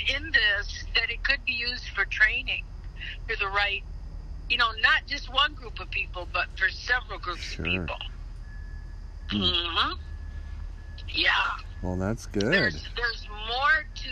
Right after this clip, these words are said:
Speaker 1: this than what first meets the, the eye. What I liked is when, so my friend came over and we watched the Saints of Newark, and there were all kinds of new things I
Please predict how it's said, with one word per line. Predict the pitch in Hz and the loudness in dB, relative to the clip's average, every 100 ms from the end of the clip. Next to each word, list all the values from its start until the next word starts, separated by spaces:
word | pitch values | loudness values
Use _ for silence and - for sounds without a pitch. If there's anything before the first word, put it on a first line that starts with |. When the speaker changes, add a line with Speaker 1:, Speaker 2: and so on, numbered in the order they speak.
| - | 0
Speaker 1:
this | 247 508 - - - - - - - - - - - - - - - | 4 4 4 -6 -10 -10 -10 -10 -10 -8 -8 -8 -8 -8 -8 -8 2
than | - - | 4 4
what | 220 - - | 2 2 2
first | - - - - | 4 4 2 0
meets | 254 - - | 2 2 -2
the, | 214 202 - - | -2 -2 -4 2
the | 202 | 6
eye. | 202 214 202 180 | 6 6 2 2
What | 185 | 4
I | 180 180 | 4 4
liked | 202 247 269 - | 4 4 2 0
is | 233 - | 0 0
when, | 208 190 180 180 - - - - - - - - | 2 6 4 2 -8 -8 -8 -8 -8 -8 -8 -4
so | - 196 196 190 | 0 2 2 2
my | 196 | 2
friend | 208 262 262 269 | 4 4 4 0
came | - 269 247 | 0 2 2
over | 220 202 196 196 190 - - - - - - - - - | -2 -4 2 4 4 2 -8 -8 -8 -6 -6 -6 -4 0
and | 392 403 | 0 6
we | 415 | 4
watched | 247 254 247 247 - - - - - - - | 4 2 2 0 -4 -8 -8 -8 -8 -2 4
the | 196 180 180 170 - - - - | 6 6 4 2 -2 -10 -8 -2
Saints | 220 233 - | 0 0 -4
of | - 202 | -6 -2
Newark, | 214 208 196 190 | 2 2 2 0
and | 185 | 0
there | 180 | 2
were | 175 - | 4 4
all | 220 | 2
kinds | - 247 247 269 | 2 2 0 -4
of | |
new | - 208 214 | 0 0 2
things | 220 208 208 202 | 2 2 2 2
I | 185 | 2